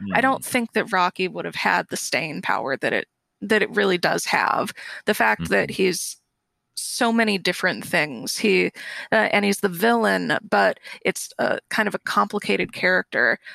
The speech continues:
Speaker 1: I think that that is part of what makes people go, "Okay, well, this isn't just, uh, one thing. This is
Speaker 2: Yeah.
Speaker 1: something that even if,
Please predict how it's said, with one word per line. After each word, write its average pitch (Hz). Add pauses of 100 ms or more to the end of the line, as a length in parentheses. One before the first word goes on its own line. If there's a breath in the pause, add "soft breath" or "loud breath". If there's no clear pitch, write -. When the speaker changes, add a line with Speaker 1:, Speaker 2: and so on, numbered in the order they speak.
(140 loud breath)
Speaker 1:
I 214
think 220
that -
that 208 (200)
is 214
part -
of 208
what 202
makes -
people 208
go, 202
"Okay, 277
well, 254 (180)
this 240
isn't 254 (220)
just, - (360 soft breath)
uh, 240
one 202
thing. 185
This 208
is 214
Speaker 2:
Yeah. 220
Speaker 1:
something 202
that 190
even 214
if, 208